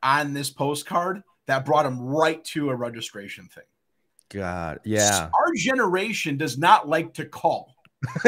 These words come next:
Speaker 1: We
Speaker 2: <laughs>
Speaker 1: text.
Speaker 2: Okay.
Speaker 1: That's just the
Speaker 2: Yeah, no,
Speaker 1: way it
Speaker 2: that's a
Speaker 1: is.
Speaker 2: really good point.
Speaker 1: We're, we're on Discord, we're on Slack, we're on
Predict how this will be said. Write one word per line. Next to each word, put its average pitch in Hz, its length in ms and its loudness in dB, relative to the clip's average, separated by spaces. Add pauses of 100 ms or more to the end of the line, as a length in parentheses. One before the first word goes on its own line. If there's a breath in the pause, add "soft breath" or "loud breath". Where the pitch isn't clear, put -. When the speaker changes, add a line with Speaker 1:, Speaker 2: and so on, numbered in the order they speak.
Speaker 1:
We - 80 0
Speaker 2:
<laughs> - 460 2
Speaker 1:
text. - 380 -4 (1040 soft breath)
Speaker 2:
Okay. 139 220 6
Speaker 1:
That's 254 160 8
just - 120 -4
the 156 40 0
Speaker 2:
Yeah, 147 120 8
no, 143 100 8
Speaker 1:
way 139 60 8
it - 40 8
Speaker 2:
that's - 100 4
a 196 60 8
Speaker 1:
is. 160 40 8
Speaker 2:
really 151 200 8
good 131 160 2
point. 110 300 -2 (100)
Speaker 1:
We're, 170 300 -2
we're 190 200 4
on 208 260 2
Discord, 156 600 0
we're 147 120 -4
on 185 200 -2
Slack, 147 600 -2
we're 151 200 -2
on 185 260 0